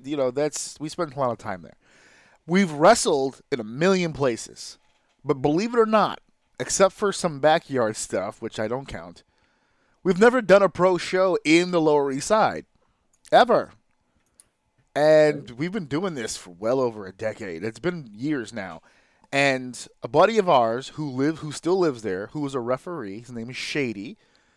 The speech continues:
he has traveled to the same places we have. He's refereed our matches.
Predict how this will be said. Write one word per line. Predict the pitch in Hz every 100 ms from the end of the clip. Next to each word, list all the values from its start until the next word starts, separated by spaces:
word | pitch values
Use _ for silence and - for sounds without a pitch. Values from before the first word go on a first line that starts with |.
| _ _ _ _
he | - 160 156 156 -
has | 120 143 135
traveled | - 151 147 156
to | 139
the | 85
same | - 127 151
places | 151 151 147 135
we | 131 117
have. | 98 85
He's | 110 107
refereed | 113 123 135 123
our | 110 92
matches. | 135 147 135 135 127